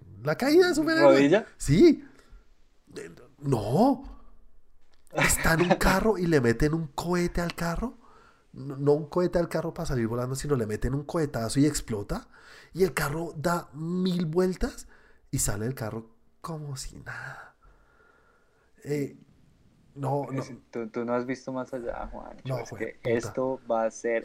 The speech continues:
Speaker 2: el próximo crossover con Rápido y Furioso.
Speaker 1: Es que es eso, se está yendo a eso, se está yendo a eso y me da rabia.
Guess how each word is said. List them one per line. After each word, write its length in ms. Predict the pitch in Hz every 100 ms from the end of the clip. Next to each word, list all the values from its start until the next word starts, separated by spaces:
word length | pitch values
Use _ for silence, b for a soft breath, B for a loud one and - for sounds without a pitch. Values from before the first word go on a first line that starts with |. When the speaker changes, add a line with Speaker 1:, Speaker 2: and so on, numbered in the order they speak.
| -
Speaker 2:
el 160 | 113
próximo 540 | - 113 110 113 113 110
crossover 640 | - 110 - 107 107 107
con 220 | - 113 110
Rápido 500 | 110 107 - 113 113
y 60 |
Furioso. 680 | 107 120 110 107 104 - 107
Speaker 1:
Es 160 | 135 131
que 120 | -
es 120 | 110
eso, 240 | 113 107 107
se 100 | 101
está 200 | 92 101
yendo 320 | 98 104 110
a 100 | 110
eso, 260 | 110 104 95
se 80 | 98
está 180 | - 101
yendo 240 | 101 117
a 60 | 117
eso 160 | 113
y 60 | 120
me 80 | 110
da 200 | 104 113
rabia. 400 | 120 117 104